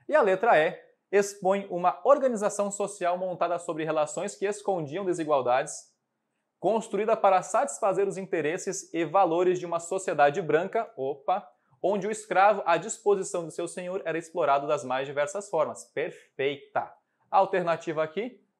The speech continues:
letra E. Lembrando, pessoal, que o assunto voltado, sempre voltado para a escravidão, você vai encontrar o quê? Debates sobre desigualdades, uma perspectiva do materialismo histórico, né? A famosa luta de classes, por exemplo, certo? Então aqui senhores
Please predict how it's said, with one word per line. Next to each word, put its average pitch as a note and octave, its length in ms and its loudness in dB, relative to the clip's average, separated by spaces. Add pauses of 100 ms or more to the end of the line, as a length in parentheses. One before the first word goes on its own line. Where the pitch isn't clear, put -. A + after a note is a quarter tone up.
letra F#3 580 0
E. B2 240 0 (240)
Lembrando, F3+ 400 2
pessoal, C3 500 -2
que E3+ 120 -4
o - 20 4
assunto G3 380 -4
voltado, E3 360 -4
sempre G#3 280 -10
voltado D3+ 320 -2
para C#3 100 -8
a - 20 -2
escravidão, C3 520 -6
você C#3+ 240 -10
vai C#3+ 140 -6
encontrar C#3+ 340 -8
o - 20 -12
quê? A#2+ 260 -10 (360)
Debates C3+ 400 0
sobre B2 280 -6
desigualdades, C#3+ 760 -2 (560)
uma C3+ 100 -2
perspectiva D3+ 520 -4
do D3 80 -4
materialismo C#3+ 560 -4
histórico, C3 440 -4
né? B2 60 -6
A A#2+ 60 -6
famosa C3 420 -2
luta B2+ 460 -4
de G#2+ 100 -16
classes, B2+ 560 -4
por A#2 140 -6
exemplo, C3+ 520 -6 (220)
certo? - 340 -6
Então B2 160 -8
aqui A#2+ 160 -10
senhores C3 800 -4